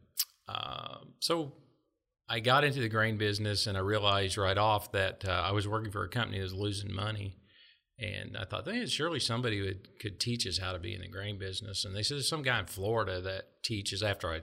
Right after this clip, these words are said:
searched around and went to a conference here and there. And people said, "There's some guy in Florida named Don White that could help you." So I got hooked up with Don, and, um,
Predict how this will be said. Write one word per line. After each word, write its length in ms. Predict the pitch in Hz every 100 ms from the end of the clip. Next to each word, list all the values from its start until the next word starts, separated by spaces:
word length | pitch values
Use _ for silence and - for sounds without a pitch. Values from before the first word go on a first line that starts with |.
| -
searched 460 | - - 98 - 85
around 520 | 87 90 92 92 90
and 140 | 90 - - - -
went 200 | - -
to 120 | 107 95
a 40 |
conference 600 | 85 82 82 90 92 87
here 200 | 98 90
and 120 | 90
there. 260 | 92 92 92
And 100 | 92 - -
people 120 | - 120
said, 180 | 165
"There's 160 | 175 151
some 140 | 160
guy 180 | 131 120
in 60 | 104
Florida 420 | - 110 120 104
named 180 | 101 95
Don 320 | 98 98 95
White 320 | 98 101 101
that 220 | - 92
could 100 | -
help 280 | 90 92 92
you." 200 | 92 90 82 - - - -
So 320 | - 113 110
I 100 | 117
got 220 | 120 110
hooked 180 | 110 -
up 140 | 98
with 160 | 92 87
Don, 440 | 95 101 101 98
and, 460 | 98 92 92 92 92
um, 300 | 92 95 98